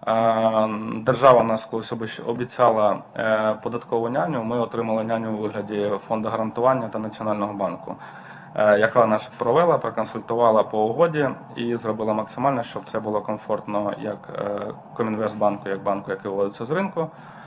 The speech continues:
е, клієнтам і нам у вигляді приймаючого банку. Е, чому цікаво? У нас є інструменти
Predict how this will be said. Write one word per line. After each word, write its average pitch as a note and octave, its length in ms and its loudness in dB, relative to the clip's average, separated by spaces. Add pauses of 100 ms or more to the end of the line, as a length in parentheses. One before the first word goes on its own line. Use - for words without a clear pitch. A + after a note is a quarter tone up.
(200)
е, A#2 340 2
клієнтам C3 760 0 (120)
і A2+ 180 -6 (100)
нам A#2 280 4
у A2 80 -4
вигляді A2 240 -8
приймаючого G#2 600 -4
банку. - 360 -6 (760)
Е, A2 580 6
чому D3+ 340 0
цікаво? G2+ 520 2
У G#2 60 -4
нас C#3+ 380 4
є B2+ 320 4 (160)
інструменти A#2 800 -2